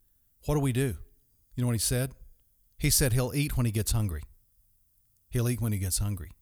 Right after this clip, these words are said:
And, you know, that's the way we are as Christians. You know, we, we eat when we get hungry. The problem is, is that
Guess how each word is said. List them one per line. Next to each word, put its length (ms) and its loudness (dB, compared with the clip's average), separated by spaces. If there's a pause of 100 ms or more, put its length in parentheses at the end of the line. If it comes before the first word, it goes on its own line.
(960)
And, 100 4
you 60 4
know, 60 4
that's 240 4
the 60 2
way 180 2
we 80 0
are 100 0
as 100 -2
Christians. 440 -2
You 80 0
know, 80 0
we, 340 -2 (200)
we 300 -6
eat 300 -2
when 120 0
we 100 0
get 200 -2
hungry. 360 -4 (640)
The 80 -4
problem 440 2
is, 260 0
is 140 -2
that 240 -6